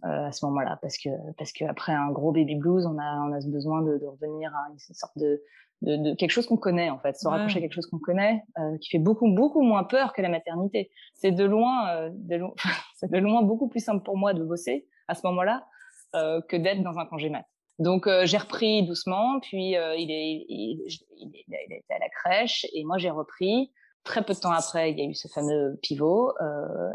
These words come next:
Speaker 1: et, euh, et, euh, et c'est, ça a été, voilà, c'est un petit peu choc électrique de, bon, ça suffit aussi de, de, de faire des choses qui au quotidien ne plaisent pas trop, euh, donc on va changer ça. Et j'ai du coup décidé de faire chance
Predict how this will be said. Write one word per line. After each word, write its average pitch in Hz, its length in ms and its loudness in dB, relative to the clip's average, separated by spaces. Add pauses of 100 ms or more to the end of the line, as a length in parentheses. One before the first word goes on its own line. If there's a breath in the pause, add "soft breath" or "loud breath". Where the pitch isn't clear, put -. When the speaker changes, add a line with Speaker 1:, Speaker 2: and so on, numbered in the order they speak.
Speaker 1:
et, 185 440 6
euh, 151 220 4 (600 loud breath)
et, 170 280 6
euh, 151 280 2 (100)
et 160 100 0
c'est, 175 320 2
ça 175 140 0
a - 20 4
été, 165 320 2
voilà, 143 260 0
c'est - 200 -6
un 156 120 -4
petit - 180 -14
peu 175 100 0
choc 165 260 -2
électrique - 440 0
de, 156 120 2
bon, 151 320 -2 (100)
ça - 160 -4
suffit 180 440 0
aussi 160 320 0
de, 143 220 -2
de, 143 340 -2 (380 soft breath)
de 156 120 0
faire 160 440 2
des 151 140 2
choses 160 240 -2
qui - 120 -2
au 156 40 2
quotidien 160 400 -2
ne 160 100 2
plaisent 151 220 -6
pas 156 120 -6
trop, 196 480 4
euh, 151 420 0
donc 180 400 0
on 160 60 -8
va 156 60 -8
changer 143 300 -6
ça. 214 400 0
Et 170 160 4
j'ai 208 520 4
du 170 200 0
coup 190 220 -2
décidé 170 440 -2
de 170 140 -2
faire - 180 -14
chance 180 280 -8